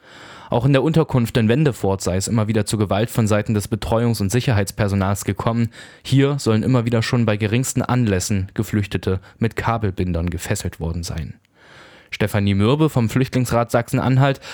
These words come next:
hat sich in den letzten Monaten immer wieder mit den Vorfällen in der Gemeinschaftsunterkunft in Wendefort auseinandergesetzt. Sie erzählt, wie schwierig sich die Lage für die Betroffenen darstellt.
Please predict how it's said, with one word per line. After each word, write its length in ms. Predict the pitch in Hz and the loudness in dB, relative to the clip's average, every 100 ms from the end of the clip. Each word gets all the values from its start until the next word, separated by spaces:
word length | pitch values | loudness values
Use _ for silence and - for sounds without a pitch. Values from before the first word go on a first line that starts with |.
| - | -6
hat 160 | 123 - | -6 -2
sich 140 | 135 | 0
in 60 | 147 | 2
den 120 | 143 | 2
letzten 300 | 127 - 127 | 0 0 0
Monaten 420 | 120 131 110 110 | 2 2 0 -2
immer 220 | 110 107 | 0 0
wieder 240 | 117 143 104 | 2 2 2
mit 220 | 95 - | 0 0
den 200 | 101 98 | 0 0
Vorfällen 520 | - 101 - 98 98 | 0 -4 -2 -2 0
in 80 | 101 | 0
der 100 | 104 | 0
Gemeinschaftsunterkunft 1080 | 104 98 - 95 - 101 101 - 95 95 | 0 0 -2 -4 -4 -4 -4 -4 -6 -4
in 140 | 104 113 | -2 0
Wendefort 480 | 104 98 - 87 - | 0 -2 -4 -6 -6
auseinandergesetzt. 1080 | - 95 87 87 82 85 82 85 - - _ - - _ | -6 -4 -4 -4 -8 -10 -10 -10 -14 -18 _ -20 -20 _
Sie 220 | - 107 117 | -4 0 2
erzählt, 460 | 135 - 147 143 - - - | 2 2 0 0 -6 -20 -4
wie 100 | 120 | -2
schwierig 360 | - 147 120 101 | 0 0 0 -2
sich 220 | 101 - | -6 -4
die 80 | 101 | -2
Lage 380 | 87 90 92 | 0 -2 -4
für 140 | - 95 | -4 -4
die 100 | 95 | -4
Betroffenen 560 | 104 - 92 - 85 | -6 -4 -6 -4 -8
darstellt. 640 | 85 80 - - - - | -8 -10 -10 -10 -12 -14